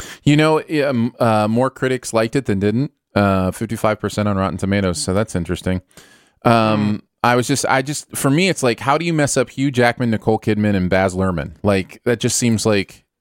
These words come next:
Speaker 1: that should be a, a no-brainer. Um,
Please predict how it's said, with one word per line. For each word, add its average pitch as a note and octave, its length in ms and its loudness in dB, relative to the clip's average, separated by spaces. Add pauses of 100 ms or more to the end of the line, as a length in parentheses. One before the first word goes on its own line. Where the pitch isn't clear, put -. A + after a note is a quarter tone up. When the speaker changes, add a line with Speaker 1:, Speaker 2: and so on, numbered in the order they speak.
(200)
Speaker 1:
that A#2 160 0
should A2+ 100 -4
be G#2 160 2
a, F2+ 260 0
a G2 80 0
no-brainer. F#2 600 -2 (280)
Um, E2+ 380 0